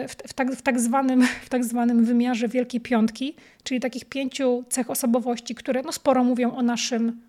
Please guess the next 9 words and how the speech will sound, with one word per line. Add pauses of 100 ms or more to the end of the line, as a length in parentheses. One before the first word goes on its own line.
o
naszej
osobowości,
o
nas. (320)
W
tym
wymiarze (300)
sumienność